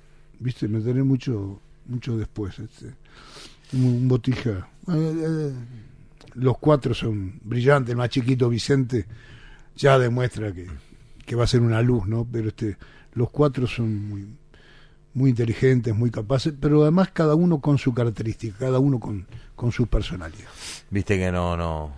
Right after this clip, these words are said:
Speaker 2: no opinan lo mismo que, por eso te pedían ellos para,
Speaker 1: <laughs>
Speaker 2: para dar su juicio. Gracias, Máximo. Linda haberte tenido.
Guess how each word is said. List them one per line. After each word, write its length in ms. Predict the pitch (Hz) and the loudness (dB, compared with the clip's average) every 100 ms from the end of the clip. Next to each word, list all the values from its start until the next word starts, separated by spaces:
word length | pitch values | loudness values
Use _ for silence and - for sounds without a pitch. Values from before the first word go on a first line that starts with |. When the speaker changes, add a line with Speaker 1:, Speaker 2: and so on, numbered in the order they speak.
| 78 | -4
Speaker 2:
no 100 | 90 | -2
opinan 300 | 80 92 85 | 0 0 0
lo 100 | 85 | 0
mismo 260 | 87 85 78 | 0 -2 -2
que, 420 | 78 76 76 69 - - - - | -2 -2 -6 -10 -16 -20 -20 -12
por 160 | - 82 | -2 -2
eso 180 | 87 87 | 0 -2
te 80 | 80 | -2
pedían 380 | 78 82 80 | 0 0 0
ellos 200 | 85 78 76 | -2 -4 -6
para, 340 | 73 67 - - - - | -8 -10 -14 -18 -12 -4
Speaker 1:
<laughs> 120 | 131 - 131 - - - - | -4 -4 -8 -10 -20 -20 -6
Speaker 2:
para 180 | 82 87 | 0 4
dar 160 | 95 90 | 6 4
su 140 | 87 | 0
juicio. 280 | 90 85 80 | -4 -2 2
Gracias, 300 | 92 82 85 | 2 2 -2
Máximo. 380 | 82 78 80 65 - - 69 | -2 -2 -6 -8 -14 -16 -6
Linda 640 | 90 85 85 78 69 67 - | -2 0 0 0 -2 -10 -10
haberte 340 | 82 82 76 | -4 -4 -4
tenido. 400 | 76 80 78 69 | -6 -4 -4 -6